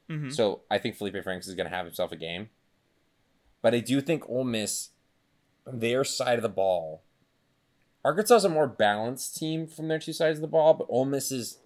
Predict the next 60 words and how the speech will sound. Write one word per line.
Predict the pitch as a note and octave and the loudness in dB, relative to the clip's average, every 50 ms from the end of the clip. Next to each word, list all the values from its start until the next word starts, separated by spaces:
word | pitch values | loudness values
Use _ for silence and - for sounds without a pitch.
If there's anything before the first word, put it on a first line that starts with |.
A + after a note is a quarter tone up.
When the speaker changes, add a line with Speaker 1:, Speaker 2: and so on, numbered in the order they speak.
| _ - | _ -8
Speaker 2:
offense | - G#2+ G#2+ - - C3+ C3+ C#3 C3+ - - | -6 -4 -4 -2 -2 -2 -4 -4 -6 -8 -8
is | - A#2+ A#2 A2 - - | -6 -6 -6 -4 -6 -6
so | - - G2+ F#2+ F#2+ G#2 G#2 | -4 -2 0 0 0 0 -2
good | G2+ - F2+ F2 F2 G2 A2 B2 B2 _ _ _ _ _ _ - | -4 -4 -4 -2 -2 -4 -4 -6 -10 _ _ _ _ _ _ -18
Speaker 1:
Mm-hmm. | D3+ C3 C3 A#2+ A#2 - _ _ _ _ _ _ _ _ - | -16 -14 -14 -14 -16 -20 _ _ _ _ _ _ _ _ -2
Speaker 2:
that | G2+ G#2+ | 0 0
I | A2 | 0
think | - - B2+ A#2 B2 | 0 0 -4 -2 -2
they | B2+ A2 | -2 0
will | G2+ G#2 A2 | 0 0 0
be | G#2+ A2+ A2 | 0 0 0
able | G#2 G#2 | 0 0
to | D#2 | -2
outscore | F#2 F#2 F#2 - - G2+ G2+ F#2 F2 | -2 -4 -4 -4 -2 -2 0 2 2
Arkansas | F#2 F2+ - - - F#2+ F2 E2 | 0 -2 -4 -4 -4 -4 -2 -2
for | - - F#2 | -4 -8 -10
this. | E2 D#2+ D#2 - - | -10 -10 -10 -8 -8
I | - D#3+ | -6 -4
think | E3 F3+ | -4 -4
it's | G#3 - | -2 0
gonna | G3 G3+ F3+ | 0 0 2
be | F3 | 0
a | D3 | 0
close | C#3 C3 A2+ - | 2 0 0 0
game, | - F#2 - - _ _ _ _ _ _ _ _ _ _ _ _ | -4 -8 -8 -10 _ _ _ _ _ _ _ _ _ _ _ _
but | - G#2 G#2 - | 2 2 2 4
Speaker 1:
I | - | 2
Speaker 2:
I | G#2 | 0
Speaker 1:
think | G#2+ | 0
Speaker 2:
think | C3+ B2+ | -2 0
Speaker 1:
so | - A2 | 0 0
Speaker 2:
Ole | |
Speaker 1:
too. | A2 G#2+ | 0 -2
Speaker 2:
Miss | F#2+ F#2+ | -4 -6
is | G2+ | -6
gonna | G2 F#2+ F#2 C#2+ - - - | -6 -6 -6 -8 -10 -10 -8
outlast. | - F#2 D#2 D#2 D2 C#2+ - - - - _ _ _ _ _ _ _ | -6 -6 -6 -6 -8 -10 -14 -18 -20 -20 _ _ _ _ _ _ _
Speaker 1:
I | - C3 | -4 -2
think | B2+ C3+ B2 | -2 -2 -4
so | - - A#2+ | -4 -6 -6
too, | - - G2+ | -6 -8 -12
Tyler. | F#2+ - F#2 F2+ F#2 G#2 - _ _ _ | -12 -12 -12 -12 -12 -14 -18 _ _ _
Speaker 2:
It's | - C#3+ C3 | 0 0 4
gonna | - F#3 D#3 | 6 6 6
be | A#2+ G#2 | 6 4
fun | - - - D3 B2 G#2 | 2 0 0 0 0 0
no | G2 F#2 | -2 -4
matter | F#2 F2+ E2+ | -4 -4 -4
what, | E2+ F2 F2+ D#2+ D#2 | -4 -4 -4 -4 -6
in | D#2 | -10
my | D2+ D2+ | -16 -20
opinion. | - - F#2 C3 A#2+ | -16 -12 -10 -8 -8
Speaker 1:
Yeah, | G2+ E2+ D#2+ - - _ _ | -6 -8 -8 -10 -14 _ _
yeah. | - - F2 - - - - | -18 -16 -16 -16 -18 -14 -10
It'll | - C3 B2+ B2 | -6 -6 -4 -4
be | B2 | -6
a | A2+ | -6
fun | - - A2 G#2+ F#2+ | -8 -8 -12 -12 -12
one. | F#2+ G2 G2 G#2 - _ _ _ _ _ _ _ _ _ _ _ _ | -14 -16 -16 -18 -20 _ _ _ _ _ _ _ _ _ _ _ _
Um, | A2+ A#2+ A#2 A#2+ A#2 A#2+ A#2+ A#2 A2+ A#2 | -4 -2 0 0 0 -2 -4 -8 -12 -16